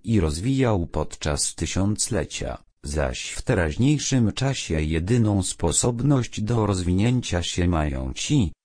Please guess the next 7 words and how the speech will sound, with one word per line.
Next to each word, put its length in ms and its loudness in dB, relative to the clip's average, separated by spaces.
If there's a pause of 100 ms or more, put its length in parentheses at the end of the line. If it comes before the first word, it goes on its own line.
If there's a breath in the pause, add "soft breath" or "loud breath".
(120)
którzy 480 2
otrzymali 720 0
Ducha 400 0
Świętego, 880 -2 (240)
i 160 -4
których 520 0
wielką 600 2